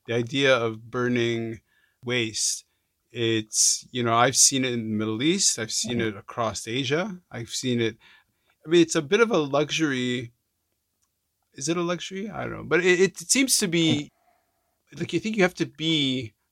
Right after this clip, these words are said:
Speaker 1: very mature kind of economy, maybe,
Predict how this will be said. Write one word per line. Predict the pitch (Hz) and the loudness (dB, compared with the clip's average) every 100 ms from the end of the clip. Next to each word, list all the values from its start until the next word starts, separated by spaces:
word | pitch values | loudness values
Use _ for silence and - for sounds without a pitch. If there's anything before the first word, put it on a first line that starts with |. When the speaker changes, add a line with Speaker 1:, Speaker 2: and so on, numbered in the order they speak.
| _ _ 139 | _ _ -4
Speaker 1:
very | 147 165 | 4 6
mature | 170 143 - - 156 151 | 6 4 -2 0 2 2
kind | 147 135 127 | 2 -2 -4
of | 117 | -4
economy, | - 143 160 160 147 | 0 2 4 4 4
maybe, | 139 160 220 269 277 | 4 4 2 0 0